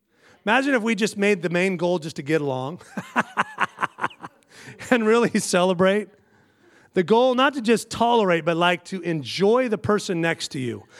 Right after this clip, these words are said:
See, God's the one that sees whether you're enjoying that person or enduring that person. We want a harvest of the lost. We just, we ought to harvest each other first.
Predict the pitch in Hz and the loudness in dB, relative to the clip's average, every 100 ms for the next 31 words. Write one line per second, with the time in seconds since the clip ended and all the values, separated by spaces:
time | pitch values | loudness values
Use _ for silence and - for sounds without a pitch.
0 | - - 208 233 302 220 254 254 240 190 | -20 -4 0 2 2 2 2 4 4 0
1 | - 226 208 156 - 160 196 185 190 185 | 4 6 6 4 -4 0 0 2 2 2
2 | 151 190 214 208 180 196 202 175 156 160 | 2 2 4 2 2 -2 0 0 2 2
3 | 170 160 139 135 131 - 104 - _ _ | 2 0 -2 -2 -4 -6 -16 -20 _ _
4 | _ _ _ _ _ _ _ _ _ _ | _ _ _ _ _ _ _ _ _ _
5 | _ _ _ _ _ 226 202 202 226 _ | _ _ _ _ _ _ _ _ _ _
6 | _ _ 180 240 233 _ 480 523 _ _ | _ _ _ _ -20 _ -20 _ _ _
7 | _ - _ _ - _ _ _ _ - | _ -20 _ _ -20 _ _ _ _ -20
8 | _ _ _ _ _ _ 269 311 285 226 | _ _ _ _ _ _ -10 -8 -6 0
9 | 254 294 302 277 240 254 226 220 233 294 | 2 4 2 0 0 -2 0 2 2 2
10 | 269 220 254 240 240 269 269 202 254 254 | 0 0 -4 -2 2 2 2 2 2 2
11 | 214 247 190 285 262 180 240 226 135 - | 0 -2 0 2 2 2 2 2 -4 -12